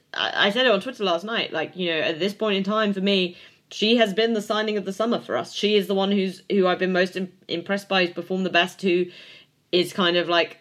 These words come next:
making me look up in the kind of drab last fifteen minutes of,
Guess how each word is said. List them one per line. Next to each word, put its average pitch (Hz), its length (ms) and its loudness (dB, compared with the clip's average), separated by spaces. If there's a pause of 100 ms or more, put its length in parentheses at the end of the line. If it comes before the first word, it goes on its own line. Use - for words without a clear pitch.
making 170 600 -2
me 165 540 -2 (240)
look 190 280 2
up - 320 0 (680)
in 190 240 2
the 180 140 0
kind 180 240 -2
of 160 100 -6
drab 180 500 2
last 170 360 0
fifteen 170 360 -4
minutes 170 300 -4
of, 156 220 -4